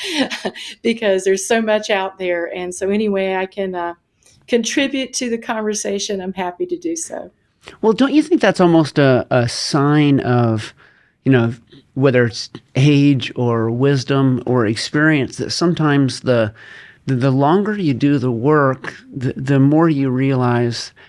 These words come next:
Speaker 2: how much further you have to go. It's, it's very easy to sometimes be, you know, maybe young and brash and maybe even a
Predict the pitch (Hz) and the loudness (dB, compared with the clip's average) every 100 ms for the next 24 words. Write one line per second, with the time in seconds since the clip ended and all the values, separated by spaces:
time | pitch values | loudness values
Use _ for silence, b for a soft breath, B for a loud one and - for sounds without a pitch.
0 | b - 165 156 - - - 151 151 139 | b -2 0 0 -2 -8 -2 0 0 0
1 | 123 123 120 123 117 - - 107 120 120 | 0 2 2 2 -2 -4 -8 -4 0 0
2 | 110 104 120 - - 151 - 165 170 107 | 0 0 -4 -6 -2 -2 0 0 0 2
3 | 160 135 123 - 147 123 127 127 110 110 | 2 0 -2 0 -2 0 0 0 -2 -2
4 | 123 120 110 B B B B B B B | -2 0 -2 B B B B B B B
5 | 123 110 131 127 117 117 - 123 113 139 | -2 0 0 0 0 -2 -4 -4 0 0
6 | 143 120 110 110 117 120 135 131 - 110 | 0 0 -2 -2 -2 0 0 -2 -4 -4
7 | 98 107 B B B 139 147 151 139 123 | -4 -6 B B B -2 0 0 0 0
8 | 120 107 104 85 | 0 0 -2 -6